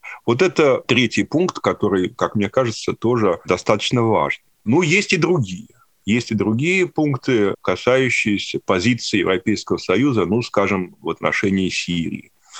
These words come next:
Считается, что Европейский Союз занимает недружественную позицию в отношении нынешнего руководства этой страны. Существует целый ряд европейских санкций, и, конечно, это Москву строить не может.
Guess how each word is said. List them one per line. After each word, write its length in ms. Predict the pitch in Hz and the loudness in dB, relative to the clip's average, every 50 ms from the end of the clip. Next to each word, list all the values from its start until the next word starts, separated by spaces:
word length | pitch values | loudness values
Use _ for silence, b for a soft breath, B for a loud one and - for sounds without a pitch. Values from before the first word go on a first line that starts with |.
| B B B B B _ | B B B B B _
Считается, 640 | - - - - - 107 110 120 117 - - - - | -10 -10 -6 0 2 2 2 2 -2 -4 -6 -6 -8
что 180 | - - - | -6 -6 -6
Европейский 560 | 65 64 73 87 85 - - 95 - - - - | -4 -2 0 0 0 0 -2 -4 -4 -6 -10 -10
Союз 380 | - - 87 92 87 78 73 | -4 -2 0 0 0 0 -2
занимает 520 | 82 82 87 87 87 87 82 78 76 76 - - - - _ - | -2 -2 -2 -2 0 0 0 -2 -2 -6 -8 -14 -20 -18 _ -2
недружественную 680 | 107 107 107 104 117 127 123 107 - - - 98 87 | 0 0 2 2 2 2 2 0 -2 -2 -4 -4 -2
позицию 800 | - - 104 101 104 170 185 - - - 147 127 120 117 113 - B B B B B B | 0 0 0 0 0 -2 -4 -4 -6 -4 -2 0 0 0 -2 -4 B B B B B B
в 60 | - 87 | -2 -2
отношении 840 | 90 - 98 95 92 - - 107 92 90 87 85 82 82 78 67 - | 0 0 0 0 0 0 0 0 0 0 0 0 0 -2 -4 -4 -4
нынешнего 520 | 90 98 98 95 87 - - - 95 92 | -2 -2 0 0 -2 -4 -4 -2 -2 0
руководства 500 | 90 95 101 117 143 180 190 180 - - | 0 0 0 2 2 0 0 -2 -2 -2
этой 220 | 151 147 - 131 123 | -2 -2 -2 -6 -6
страны. 580 | - - 131 131 135 131 135 131 127 123 123 b b b b b b b _ _ | -4 -2 0 0 2 2 0 0 -2 -4 -6 b b b b b b b _ _
Существует 720 | - - - 95 87 - - 101 - - 104 98 92 87 | -20 -10 -6 -6 -4 -2 -4 -4 -2 0 0 0 0 0
целый 240 | - - 95 85 90 | 0 -2 0 0 2
ряд 280 | 90 90 85 80 - - | 2 0 0 -2 -2 -4
европейских 800 | - 78 80 87 90 90 87 - 92 82 - - - - - - | -4 0 2 2 2 0 0 0 -2 -2 -2 -6 -10 -12 -10 -6
санкций, 580 | - - 113 120 160 170 - - - 190 175 - _ _ b b b b b b b b _ _ - | -2 0 2 2 0 -2 -4 -4 -4 -4 -4 -4 _ _ b b b b b b b b _ _ -6
и, 300 | 95 92 92 92 90 87 | -2 -2 0 0 0 0
конечно, 480 | - - 90 123 139 143 - - 135 | 0 0 0 0 0 0 0 0 0
это 960 | 117 107 95 80 - - 90 98 104 - - - 113 113 113 107 104 98 95 - | 2 2 2 0 0 0 0 0 -2 -2 -2 0 2 2 2 2 0 0 -2 -4
Москву 640 | 92 87 82 - - - - 98 101 101 95 92 - _ | -6 -6 -6 -6 -4 -4 -4 -2 -2 -2 -2 -4 -8 _
строить 480 | - - - - 98 98 95 98 - - | -18 -6 -2 0 2 2 0 0 -2 -2
не 100 | 101 95 | -2 -2
может. 520 | 90 80 71 - - - - - - - | -2 -2 -4 -6 -8 -12 -18 -20 -20 -20